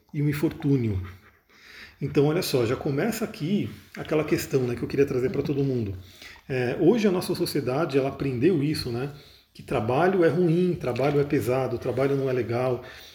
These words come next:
Tem a famosa frase que eu às vezes cito aqui, né, o T G I F, Thank God It's Friday,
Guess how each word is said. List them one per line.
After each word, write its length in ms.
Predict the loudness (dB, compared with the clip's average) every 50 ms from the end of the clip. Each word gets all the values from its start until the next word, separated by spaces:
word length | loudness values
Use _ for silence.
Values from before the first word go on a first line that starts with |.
| -20 _ _
Tem 120 | -4 -2 -2
a 60 | -2
famosa 680 | 0 -2 0 2 4 4 4 4 4 4 4 4 2
frase 560 | -2 -4 -8 -10 -6 -2 0 0 0 0 0 -2
que 100 | -4 -2
eu 160 | -2 -2 0
às 60 | 0
vezes 200 | 0 -2 -2 -4
cito 240 | -4 -4 -2 -2 -2
aqui, 200 | -2 -2 -2 0
né, 120 | 2 4
o 220 | 4 4 2 0 -2 -6 -12 -18 -20 -20 -18 _ -8
T 180 | -6 -4 0
G 100 | 4 4
I 200 | 6 6 6 4 4 2 2
F, 180 | 0 -2 -2
Thank 160 | -2 0 2
God 180 | 2 2 2 0
It's 140 | -2 -6 -6
Friday, 420 | -2 2 2 4 4 4 2 -2